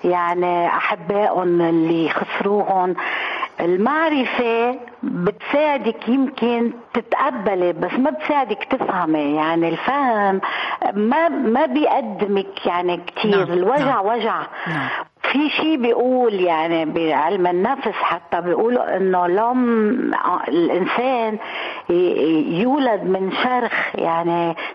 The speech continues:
Speaker 1: كلنا حاملين، آه، شرخ ما بداخلنا. يعني يكفي إنه نتذكر كل مرة إنه نحن آخر شي فانيين وحنموت يعني.
Speaker 2: نعم، نعم. آه، نجوى بركات، أيضا بمستر نون تقولين:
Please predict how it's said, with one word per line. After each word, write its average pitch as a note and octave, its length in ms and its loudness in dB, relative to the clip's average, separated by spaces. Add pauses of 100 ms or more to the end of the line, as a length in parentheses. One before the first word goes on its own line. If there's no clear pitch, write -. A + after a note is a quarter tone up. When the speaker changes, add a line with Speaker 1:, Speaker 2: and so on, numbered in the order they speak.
(180)
Speaker 1:
كلنا E4 360 2
حاملين، F#3+ 840 0 (480)
آه، D#3+ 1120 2 (140)
شرخ A#3 380 0
ما G3 360 0 (380)
بداخلنا. F3 920 0 (560)
يعني D#3+ 680 0
يكفي B3+ 500 0
إنه G#3+ 360 2
نتذكر G#3 640 -2 (100)
كل G#3+ 140 0
مرة G#3+ 340 0
إنه F#3 140 0
نحن G3 260 -2
آخر F#3+ 500 -2
شي G#3+ 120 2 (120)
فانيين G3 540 0
وحنموت G3+ 880 0
يعني. E3+ 260 -2
Speaker 2:
نعم، C#3+ 180 -2 (160)
نعم. D3+ 180 -4 (380)
آه، E3 120 -2
نجوى G#3 380 -2
بركات، E3+ 600 -2
أيضا D#3+ 720 0
بمستر D3 520 -4
نون E3 340 0
تقولين: F3 680 -2